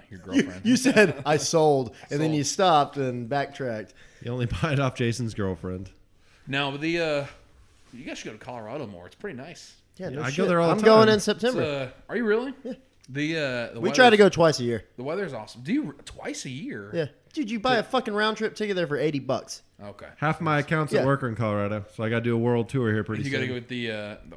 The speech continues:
Speaker 1: world tour to Denver and back. Have you seen the Denver airport?
Speaker 2: Yep.
Speaker 1: Have
Speaker 2: You
Speaker 1: you
Speaker 2: gotta
Speaker 1: have
Speaker 2: ride that fucking train out
Speaker 1: have,
Speaker 2: and
Speaker 1: no,
Speaker 2: around.
Speaker 1: no, no, no. Have you ever driven, have you ever not driven the train out and back?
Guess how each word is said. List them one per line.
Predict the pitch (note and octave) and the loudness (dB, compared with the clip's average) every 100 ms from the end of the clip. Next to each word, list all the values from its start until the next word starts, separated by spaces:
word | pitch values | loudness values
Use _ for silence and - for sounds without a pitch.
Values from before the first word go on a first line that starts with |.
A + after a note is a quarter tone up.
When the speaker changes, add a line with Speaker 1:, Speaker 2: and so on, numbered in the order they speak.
| F#2+ | -16
Speaker 1:
world | A#2 A2 G2 | -12 -12 -12
tour | A2 G#2 | -16 -14
to | F2 | -14
Denver | D#2+ G2+ F2+ | -16 -16 -16
and | E2+ | -18
back. | D#2 E2 - - - | -18 -20 -20 -20 -12
Have | D#3 | -10
you | E3+ | -6
seen | D#3+ - G#3+ G#3 | -6 -4 -2 -2
the | |
Denver | E3 E3 D3+ C#3+ | -4 -6 -4 -2
airport? | B2 A#2 - A#1+ - _ _ - | -2 -6 -12 -16 -20 _ _ -12
Speaker 2:
Yep. | G#2+ C3 F3+ - - _ - - _ _ | -4 4 4 4 -6 _ -20 -20 _ _
Speaker 1:
Have | A#2+ | -6
Speaker 2:
You | D3+ | 0
Speaker 1:
you | C#3+ | 6
Speaker 2:
gotta | D3+ | 8
Speaker 1:
have | C#3+ | 10
Speaker 2:
ride | F3 F3+ | 10 12
that | F3 D#3 | 10 8
fucking | G3 E3+ C#3 | 6 4 2
train | - F#3 F#3+ F3+ | 2 4 6 6
out | D#3 D3+ D3+ | 6 6 4
Speaker 1:
have, | |
Speaker 2:
and | D3 | 2
Speaker 1:
no, | |
Speaker 2:
around. | D3 D#3+ D#3 D3+ | 4 4 4 2
Speaker 1:
no, | |
no, | C#3 A2+ | -2 -6
no. | |
Have | G#2+ C3+ | -10 -8
you | D#3 | -6
ever | E3+ E3 | -6 -8
driven, | C#3 D3+ D3+ B2 | -6 -8 -8 -10
have | C3+ | -10
you | E3 | -8
ever | D#3+ | -8
not | C3+ C3+ | -8 -10
driven | C3 C#3+ C#3 A#2+ A2+ | -10 -10 -8 -12 -14
the | A2+ | -14
train | - B2 C3+ | -10 -10 -10
out | A2 C3+ | -10 -14
and | C#3+ | -14
back? | C#3+ E3 F3 | -14 -14 -16